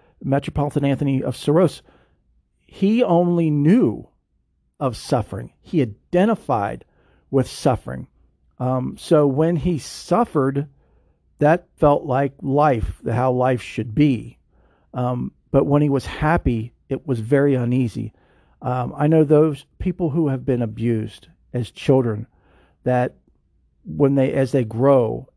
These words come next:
and, and mature, they, they become like that, that they feel that they should suffer, um, and that happiness, they don't deserve to be happy.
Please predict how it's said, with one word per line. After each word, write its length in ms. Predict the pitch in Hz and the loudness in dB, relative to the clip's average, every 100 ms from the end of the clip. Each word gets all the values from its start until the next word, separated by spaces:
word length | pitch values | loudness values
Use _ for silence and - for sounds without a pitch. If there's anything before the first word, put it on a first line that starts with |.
| _ | _
and, 320 | 139 123 123 | -10 -8 -8
and 180 | 135 123 | -6 -6
mature, 640 | 120 - - 165 135 110 - _ _ _ | -8 -10 -4 0 0 -2 -6 _ _ _
they, 180 | - 139 | -2 0
they 200 | - 143 | 0 0
become 520 | 139 127 - 180 180 | 0 0 0 2 2
like 260 | 147 117 - | 2 0 -2
that, 300 | 123 120 - | -4 -4 -6
that 180 | 127 - | -8 -2
they 360 | 139 139 131 131 _ _ _ | -2 0 -4 -6 _ _ _
feel 400 | - 170 175 170 | 2 4 6 4
that 340 | 143 131 131 - _ _ _ _ | 2 -2 -4 -10 _ _ _ _
they 140 | - 135 | -6 -4
should 300 | - 135 107 | -4 -4 -4
suffer, 600 | - 135 120 - 107 120 _ _ _ _ _ - | -4 -2 -2 -4 -12 -14 _ _ _ _ _ -10
um, 280 | 120 120 127 | -6 -4 -2
and 120 | 123 | 0
that 160 | 127 | 0
happiness, 720 | 123 135 143 151 139 131 - - | -2 -2 0 2 2 0 -4 -4
they 120 | 139 | 0
don't 220 | 135 139 | 2 0
deserve 540 | 135 117 104 127 123 - | 0 -4 2 2 2 0
to 100 | 110 | -2
be 140 | 113 | -2
happy. 580 | 85 110 101 - 64 | -4 -4 -6 -6 -10